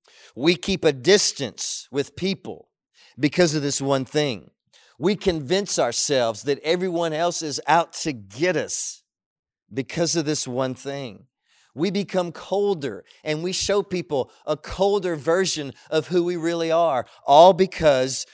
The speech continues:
of this one thing. This one thing makes us feel like we always need to be right, even when we're not right, because of this one thing. And this one thing we always use as a defense mechanism that we think is gonna keep us safe, but it doesn't.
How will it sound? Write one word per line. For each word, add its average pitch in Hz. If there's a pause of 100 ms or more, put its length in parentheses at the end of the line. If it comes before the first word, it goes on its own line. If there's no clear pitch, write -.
(100)
of 143
this 147
one 156
thing. 151 (260)
This 160
one 160
thing 180
makes 165
us 160
feel 175
like 175
we 156
always 156
need 165
to 170
be 151
right, 135 (300)
even 165
when 151
we're 147
not 143
right, 143
because 160
of 151
this 156
one 165
thing. 180
And 156
this 160
one 180
thing 190
we 180
always 170
use 147 (380)
as 160
a 165
defense 156
mechanism 131
that 147
we 160
think 180
is 160
gonna 160
keep 147
us 147
safe, 180 (280)
but 139
it 139
doesn't. 127